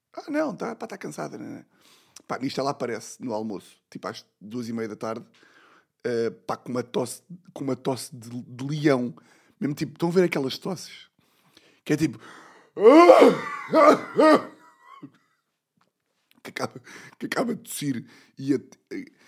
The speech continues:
acaba de tossir e tu sentes um gato dentro do corpo que é mesmo, tu ouves mesmo. <laughs> Bué da que, que nem conseguia falar. E as pessoas, tipo, então, e eu era a pessoa que tinha menos confiança com ela,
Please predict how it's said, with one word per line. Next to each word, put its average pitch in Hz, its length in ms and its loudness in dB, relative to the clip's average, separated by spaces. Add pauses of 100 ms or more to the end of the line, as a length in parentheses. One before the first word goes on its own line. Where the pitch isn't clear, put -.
(280)
acaba 151 320 0
de 147 60 -8
tossir - 280 -8
e 147 40 -6
tu - 120 -14
sentes 151 320 -4
um 143 160 -4
gato 139 380 -4
dentro 131 240 -10
do 127 160 -14
corpo 127 340 -8
que - 100 -12
é 156 40 -6
mesmo, 214 200 -8
tu - 140 -10
ouves 151 320 2
mesmo. 143 200 -4 (340)
<laughs> - 1900 -16
Bué 147 140 -4
da 147 80 -4
que, - 140 -16
que - 360 -20
nem 240 80 -6
conseguia 151 320 -4
falar. 131 380 -4 (560)
E 156 80 -8
as 156 80 -8
pessoas, 165 320 2
tipo, 147 720 -2 (560)
então, 180 280 0
e 143 100 -2
eu 143 100 4
era 143 100 4
a 139 40 2
pessoa 147 260 -4
que - 80 -18
tinha 151 100 -8
menos 147 180 -2
confiança 143 340 -8
com 143 140 -6
ela, 113 180 -10